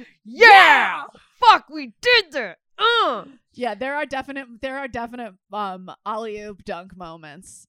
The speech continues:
Speaker 2: Um,
Speaker 1: Um, I wanna shout out some of the,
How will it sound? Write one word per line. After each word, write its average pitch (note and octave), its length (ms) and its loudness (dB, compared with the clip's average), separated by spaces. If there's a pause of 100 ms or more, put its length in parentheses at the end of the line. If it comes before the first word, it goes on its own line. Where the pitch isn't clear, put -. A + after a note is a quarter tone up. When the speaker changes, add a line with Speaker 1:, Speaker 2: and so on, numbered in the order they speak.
Speaker 2:
Um, E3+ 560 -18 (540)
Speaker 1:
Um, F3+ 560 -8
I G#3 160 -2
wanna B3 180 -4
shout G#3 340 -4
out G3 360 -4
some G#3 200 -12
of G3+ 120 -10
the, F3+ 420 -8